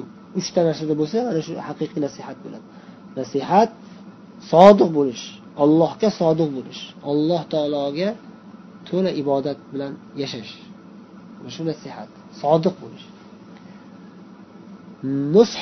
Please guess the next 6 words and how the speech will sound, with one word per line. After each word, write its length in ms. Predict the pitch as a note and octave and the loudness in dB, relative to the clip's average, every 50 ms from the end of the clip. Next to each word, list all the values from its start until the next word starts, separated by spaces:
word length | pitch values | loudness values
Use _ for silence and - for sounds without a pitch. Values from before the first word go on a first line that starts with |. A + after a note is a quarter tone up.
| - - | -6 -2
degan 260 | E3 E3 E3 D#3+ D3+ | 0 0 2 0 0
kalimadan 720 | - - D#3+ D3+ D3+ D3 C#3+ D3+ D#3 D3 - C#3+ D3+ D3+ C#3 | -2 -2 -2 0 0 0 0 0 -2 -4 -4 -4 -2 -2 0
olingan. 440 | B2+ C3+ C3+ B2+ A#2+ A#2 A2 G2+ A#2+ C3 | 0 -2 -2 -4 -6 -8 -12 -16 -10 -4
Nush 200 | E3 G3 F#3+ - - - - | -4 -4 -4 -6 -12 -10 -8
degani 260 | D#3 C#3 C#3+ C#3+ D#3+ D#3 - - - - - - - - | -8 -6 -6 -6 -8 -8 -10 -14 -20 -20 -20 -20 -20 -16
tozalanish. 600 | - D3+ D3 C#3+ D#3 D#3 D#3 D#3+ E3 F3 D3+ - | -14 -12 -6 -2 0 0 2 2 0 0 -2 -4